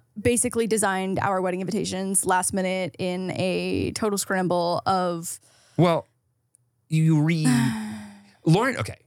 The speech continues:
Speaker 2: you are very, uh, detailed when you're
Speaker 1: Mm-hmm.
Speaker 2: working with people, especially when it comes to things that are creative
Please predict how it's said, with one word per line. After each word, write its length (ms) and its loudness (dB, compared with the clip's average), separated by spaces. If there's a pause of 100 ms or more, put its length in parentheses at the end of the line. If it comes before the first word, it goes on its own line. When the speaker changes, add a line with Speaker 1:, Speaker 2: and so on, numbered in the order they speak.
(180)
Speaker 2:
you 280 4
are 480 4 (220)
very, 680 0 (1000)
uh, 460 0 (240)
detailed 540 2 (120)
when 180 6
you're 80 6
Speaker 1:
Mm-hmm. 60 4
Speaker 2:
working 260 2
with 80 0
people, 420 0
especially 300 0
when 100 -2
it 60 -8
comes 160 -6
to 60 -12
things 220 -4
that 80 -2
are 40 -2
creative 540 -6